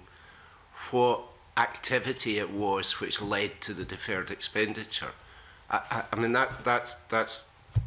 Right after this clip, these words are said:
the question you saw me put to, to Mister Gray. I,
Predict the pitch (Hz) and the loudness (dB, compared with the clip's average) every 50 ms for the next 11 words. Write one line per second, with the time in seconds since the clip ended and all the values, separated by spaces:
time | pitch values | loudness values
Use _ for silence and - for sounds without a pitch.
0 | - - - - - - - 95 - 101 107 101 - - 98 95 85 85 - - | -2 -12 -16 -16 -16 -14 -12 -8 -4 -2 0 2 2 0 0 -2 -2 0 0 2
1 | 110 98 95 90 85 - - 98 - - - - 92 87 78 - - - - - | 0 0 -2 -4 -8 -8 -10 -12 -10 -8 -6 -6 -6 -6 -8 -8 -14 -20 -20 -20
2 | - - - - - - - - - - - - 104 101 98 95 - - 104 98 | -20 -20 -20 -20 -20 -20 -20 -20 -16 -10 -8 -6 -4 -2 0 2 2 2 0 0
3 | 101 120 120 110 85 92 | 2 4 4 4 2 0